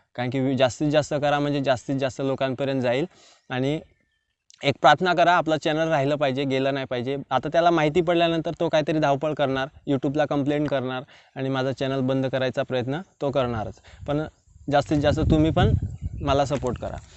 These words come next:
आता मी हेक्टरच्या ब-, ब-, बद्दल तुम्ही, तुम्हाला समजवतो की आपण पहिलेपासून जे हेक्टर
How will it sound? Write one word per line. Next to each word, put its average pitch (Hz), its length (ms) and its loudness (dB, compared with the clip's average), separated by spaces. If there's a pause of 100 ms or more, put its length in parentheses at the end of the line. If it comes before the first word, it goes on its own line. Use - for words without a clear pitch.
(220)
आता 147 140 6
मी 196 140 8
हेक्टरच्या 190 440 6
ब-, 180 280 2
ब-, 175 460 6
बद्दल 170 340 4
तुम्ही, 170 160 4
तुम्हाला 156 280 2
समजवतो 139 480 2 (340)
की 175 140 8
आपण 185 400 6 (100)
पहिलेपासून 196 600 6
जे 196 120 6
हेक्टर 180 400 4